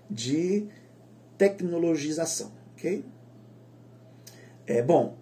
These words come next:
um outro aspecto também que é importante citar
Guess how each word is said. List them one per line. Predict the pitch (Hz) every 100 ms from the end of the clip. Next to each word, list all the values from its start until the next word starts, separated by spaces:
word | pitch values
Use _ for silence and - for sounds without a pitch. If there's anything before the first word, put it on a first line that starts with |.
| -
um | -
outro | 202 220
aspecto | 196 - -
também | - 143 135
que | 139
é |
importante | 147 - 139 135 - 165 165
citar | - 127 - 131 143 135